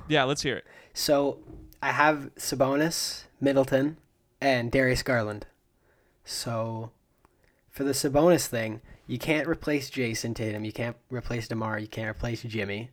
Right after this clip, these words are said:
Speaker 2: So those three are off the table. And the Cavs are way better than the Pacers this year, so you gotta give it to Jarrett Allen. Unless the, um, like, I don't know,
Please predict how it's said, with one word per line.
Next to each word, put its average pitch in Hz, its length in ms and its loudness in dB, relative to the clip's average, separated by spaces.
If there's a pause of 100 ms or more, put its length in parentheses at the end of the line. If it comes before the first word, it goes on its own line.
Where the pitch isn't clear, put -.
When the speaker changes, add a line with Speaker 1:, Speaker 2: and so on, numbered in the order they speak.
Speaker 2:
So 113 160 -10
those 120 240 -6
three 135 120 -2
are 127 60 2
off 127 140 0
the 120 80 -12
table. 101 380 -6 (460)
And 110 420 -2 (320)
the 143 120 -2
Cavs 135 360 6
are 120 100 -2
way 139 280 6
better 143 220 10
than 127 120 2
the 117 60 0
Pacers 117 360 -2
this 110 140 -8
year, 110 180 -6
so 110 220 -6
you 107 180 -14
gotta 131 220 -2
give 120 140 -4
it 113 80 -10
to 120 60 -10
Jarrett 110 300 -2
Allen. 104 400 -4 (320)
Unless 120 360 -2
the, 117 220 -4 (100)
um, 107 440 -8
like, 104 300 -12 (220)
I 127 80 -6
don't 120 120 -6
know, 113 240 -10